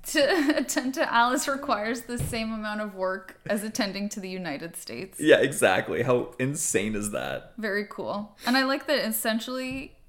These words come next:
Speaker 1: he kinda makes a joke of it because what a stupid question.
Speaker 2: Right. It's
Speaker 1: Like,
Speaker 2: such a
Speaker 1: what are you
Speaker 2: dumb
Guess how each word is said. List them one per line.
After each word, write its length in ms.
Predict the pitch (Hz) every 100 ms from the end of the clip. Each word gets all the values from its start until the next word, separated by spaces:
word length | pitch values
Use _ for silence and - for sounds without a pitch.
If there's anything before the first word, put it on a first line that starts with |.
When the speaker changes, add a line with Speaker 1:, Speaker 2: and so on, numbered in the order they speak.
| - _
Speaker 1:
he 140 | - -
kinda 220 | - 226
makes 240 | 220 208 208
a 60 |
joke 320 | 180 160 190
of 100 | 208
it 240 | 233 247 -
because 300 | 226 254 214
what 160 | 220
a 60 | 277
stupid 600 | - - - 240 226 233
question. 640 | - 196 185 - - 214 - -
Speaker 2:
Right. 640 | 175 233 294 262 - - -
It's 120 | 175
Speaker 1:
Like, 180 | 220 -
Speaker 2:
such 100 | 226
a 40 |
Speaker 1:
what 100 | 233
are 40 |
you 60 |
Speaker 2:
dumb 40 | 302